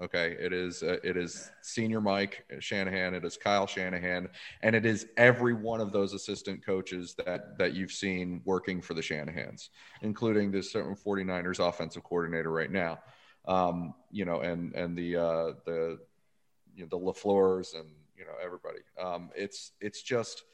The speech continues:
the guys and the guys out in, uh, out in with the Rams now,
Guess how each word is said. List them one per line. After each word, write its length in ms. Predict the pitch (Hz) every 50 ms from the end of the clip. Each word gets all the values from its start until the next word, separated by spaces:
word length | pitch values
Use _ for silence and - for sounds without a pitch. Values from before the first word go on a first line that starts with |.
| _ _ _ _ _ _ _
the 80 | 110 104
guys 400 | 117 117 117 117 113 107 - -
and 180 | 95 110 104
the 60 | 104
guys 340 | 95 104 98 101 98 95 -
out 200 | 101 98 95 -
in, 180 | - 98 95 95
uh, 320 | 92 92 92 92 92 90 -
out 200 | - 95 92 -
in 300 | - 95 92 92 82 64 - _ - 92
with 160 | 95 98 90
the 80 | 95 90
Rams 400 | 95 104 104 98 98 98 - -
now, 160 | 76 80 -